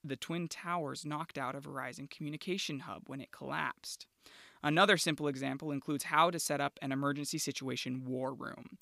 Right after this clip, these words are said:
and connect all the key decision makers in Washington and across the Federal Reserve System. Here's Ferguson speaking to Bloomberg T V about what it felt like on September eleventh.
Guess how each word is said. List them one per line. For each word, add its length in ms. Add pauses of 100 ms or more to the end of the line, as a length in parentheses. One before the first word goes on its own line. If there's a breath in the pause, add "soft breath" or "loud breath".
(260 soft breath)
and 120
connect 380
all 280
the 80
key 180
decision 420
makers 340
in 160
Washington 680 (100)
and 220
across 520
the 100
Federal 240
Reserve 360
System. 420 (800)
Here's 300
Ferguson 540
speaking 420
to 140
Bloomberg 500
T 180
V 200
about 240
what 180
it 100
felt 240
like 360 (120)
on 160
September 540
eleventh. 400